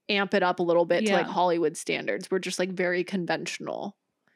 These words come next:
Speaker 1: And
Speaker 2: Yeah,
Speaker 1: I don't
Speaker 2: Margot
Speaker 1: think
Speaker 2: Robbie.
Speaker 1: Exactly.
Speaker 2: Yeah.
Speaker 1: Margot Robbie's super hot, but she's hot. She's conventionally very attractive, where I feel like Winona Ryder is, like,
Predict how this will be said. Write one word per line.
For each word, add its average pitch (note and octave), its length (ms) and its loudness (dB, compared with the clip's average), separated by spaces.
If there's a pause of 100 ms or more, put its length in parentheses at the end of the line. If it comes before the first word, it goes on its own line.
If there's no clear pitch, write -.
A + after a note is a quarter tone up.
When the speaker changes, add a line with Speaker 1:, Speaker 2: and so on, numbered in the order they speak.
(120)
Speaker 1:
And G#3 100 -4
Speaker 2:
Yeah, G3 100 4
Speaker 1:
I G3+ 60 4
don't G#3 120 4
Speaker 2:
Margot G3 160 4
Speaker 1:
think F#3 180 2
Speaker 2:
Robbie. - 560 -2
Speaker 1:
Exactly. G3+ 560 2
Speaker 2:
Yeah. E3+ 60 -6
Speaker 1:
Margot G3+ 260 2
Robbie's G#3 380 2
super A3+ 460 4
hot, G#3 360 2 (500)
but G#3 220 4 (120)
she's G3+ 260 2
hot. C#4+ 320 2
She's G#3+ 220 0
conventionally A3 580 2
very F3+ 300 2
attractive, F3 640 0
where F#3+ 120 6
I G3+ 40 2
feel A#3 120 2
like G#3 120 2
Winona G3+ 380 2
Ryder F3+ 460 4
is, E3 260 0
like, E3 300 0